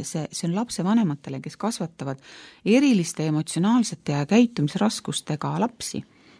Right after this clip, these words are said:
ja ka raskete lapsepõlvekogemustega lapsi, sest ka meie iseenda bioloogiline laps võib omada väga rasket lapsepõlvekogemust,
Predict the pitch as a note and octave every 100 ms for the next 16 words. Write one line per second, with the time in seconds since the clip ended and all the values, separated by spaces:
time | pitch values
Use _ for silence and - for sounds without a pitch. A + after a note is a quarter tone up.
0 | - E3+ F3+ G3 - E3 - E3+ F#3+ E3
1 | D3 C#3 C#3 D3 C#3+ C#3+ C3+ - C3+ -
2 | C#3+ - - - - - - - _ E3
3 | - E3 D#3+ G3 F#3+ F3 - G3+ B3+ -
4 | G3 E3+ F#3+ E3 C#3 C#3 D3 F3 E3 D3
5 | C3 C#3+ D#3 - - - F3+ D#3 E3+ F3
6 | D#3 D3 F#3+ A#3 E3+ F#3+ - C#3 D3+ F3
7 | - - C#3 - C3+ D#3+ C3+ B2 -